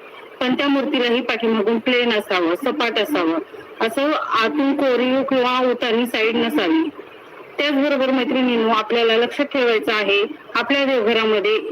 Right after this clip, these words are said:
एकच देव असावा किंवा, अ, त्या देवाच्या दोन किंवा अनेक मूर्त्या आपल्या देवघरात नसाव्या, या गोष्टीची आपल्याला दक्षता घ्यायची आहे. त्याचबरोबर देवघरात शनिदेवाची मूर्ती व फोटो नसावा.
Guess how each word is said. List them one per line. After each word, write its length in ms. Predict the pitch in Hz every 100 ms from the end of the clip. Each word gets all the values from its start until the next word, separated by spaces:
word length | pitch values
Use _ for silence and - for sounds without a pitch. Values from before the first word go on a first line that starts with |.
| 220
एकच 300 | 254 294 277
देव 200 | 233 233 247 - -
असावा 420 | 220 226 196 165
किंवा, 460 | 175 247 240 262 294 302 302 -
अ, 500 | 294 302 392 381 381 -
त्या 180 | 269 277
देवाच्या 420 | 262 233 220 233
दोन 320 | 226 254 262
किंवा 220 | 294 240 233 220
अनेक 260 | 233 233
मूर्त्या 360 | 233 202 - 254
आपल्या 500 | 277 202 - 240 226
देवघरात 480 | 226 208 202 202 220
नसाव्या, 280 | 254 254 262 214 _ _ -
या 60 |
गोष्टीची 420 | 247 240 - 196 226
आपल्याला 360 | 196 196 208
दक्षता 440 | 226 220 - 202 214
घ्यायची 400 | 202 165 160 233
आहे. 260 | 226 170 - - - - - 269
त्याचबरोबर 840 | 302 311 311 294 320 302 247 240
देवघरात 520 | 226 285 277 269 233 - -
शनिदेवाची 760 | - 285 277 302 277 233 233 247
मूर्ती 400 | 233 196 147 226 - - -
व 20 | 277
फोटो 420 | 302 285 220 240
नसावा. 680 | 269 285 190 147 - 294